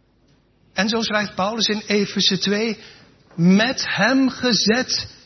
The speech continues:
in de hemel in Christus Jezus.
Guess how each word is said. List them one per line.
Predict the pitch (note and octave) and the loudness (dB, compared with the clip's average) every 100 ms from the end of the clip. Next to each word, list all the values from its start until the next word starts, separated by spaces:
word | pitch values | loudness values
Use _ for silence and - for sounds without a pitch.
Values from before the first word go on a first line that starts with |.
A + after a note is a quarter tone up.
| _ _ _ _ _ | _ _ _ _ _
in | - A#3+ D4+ D#4 | 2 4 4 2
de | B3 | 0
hemel | F3 E3 E3 D#3+ E3 - - _ _ _ _ - | 2 4 4 2 -2 -8 -20 _ _ _ _ 0
in | G3 F#3+ F#3 | 2 4 0
Christus | F3 - G3+ G3 - F#3+ F3 | -2 -2 2 2 2 0 0
Jezus. | E3+ F#3+ F3 - - - | 0 -2 -4 -4 -6 -6